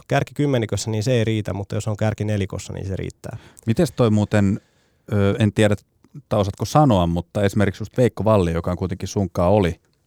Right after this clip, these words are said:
Speaker 2: tai on samassa vaalipiirissä, nythän hän
Speaker 1: Joo.
Speaker 2: ei ole ehdolla, eiks näin? Mut tavallaan nyt viime, nyt viime vaaleissa hän, hän pääsi sisään.
Speaker 1: Kyllä.
Speaker 2: On, onks mitään haju, paljon se vaatii konkreettisia numeroita tai ääniä, että sä pääset?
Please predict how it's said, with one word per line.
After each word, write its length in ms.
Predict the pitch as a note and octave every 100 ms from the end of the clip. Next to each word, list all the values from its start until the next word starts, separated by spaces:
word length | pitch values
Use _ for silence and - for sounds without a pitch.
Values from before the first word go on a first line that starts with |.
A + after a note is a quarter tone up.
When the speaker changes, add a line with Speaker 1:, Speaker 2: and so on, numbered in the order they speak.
| _
Speaker 2:
tai 120 | G2+
on 140 | G2 F#2
samassa 260 | G2+ F2+ -
vaalipiirissä, 500 | F#2+ F#2 G2+ F2+ -
nythän 240 | - E2+
hän 140 | E2+ E2+
Speaker 1:
Joo. 120 | F#2
Speaker 2:
ei 100 | F#2+
ole 160 | F2+
ehdolla, 280 | E2 F2+ A2
eiks 160 | G#2+ -
näin? 200 | F2 F2 _ _ _ _ -
Mut 160 | G2
tavallaan 300 | G2+ F2+ F#2
nyt 120 | F2
viime, 260 | G#2+ F#2+ E2+ - - - -
nyt 220 | G#2 -
viime 240 | A2 F#2 F2+
vaaleissa 400 | F2 E2+ - F2+
hän, 160 | F2+
hän 160 | G2+ G2
pääsi 300 | B2+ F#2+ -
sisään. 320 | - - A#2+ _ _ -
Speaker 1:
Kyllä. 120 | A#2
Speaker 2:
On, 60 | F#2+ -
onks 160 | - C3
mitään 240 | A2+ G#2
haju, 200 | G#2 F2
paljon 320 | - A2+ F2
se 140 | - F2+
vaatii 420 | F#2 E2+ F2 E2 - _ _ _
konkreettisia 640 | G#2 - F2 - F2+ F#2
numeroita 460 | F#2+ F2+ D#2+ G2+ - -
tai 140 | F#2+
ääniä, 400 | F#2+ F#2 E2+ F#2 F#2+ -
että 220 | - -
sä 100 | F2+
pääset? 340 | - G2+ E2